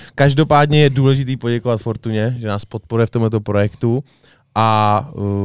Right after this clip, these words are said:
určitě Radek z Indexu, protože ten pochopil, kdo je tím nejtvrdším hráčem na hřišti v podcastovém světě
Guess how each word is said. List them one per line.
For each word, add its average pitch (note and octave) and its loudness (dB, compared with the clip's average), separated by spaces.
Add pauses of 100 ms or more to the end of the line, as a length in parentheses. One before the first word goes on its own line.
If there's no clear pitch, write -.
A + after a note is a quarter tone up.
(140)
určitě B2 -2
Radek A#2+ -2
z G#2 -8
Indexu, F#2 -8
protože F#2 -8
ten B2 0
pochopil, A2 -4
kdo G#2 -2
je G#2 0
tím G2+ -4
nejtvrdším G#2 -6
hráčem G2+ -2
na F#2+ -2
hřišti G2 -6
v G#2+ -12
podcastovém G#2 -6
světě F#2+ -6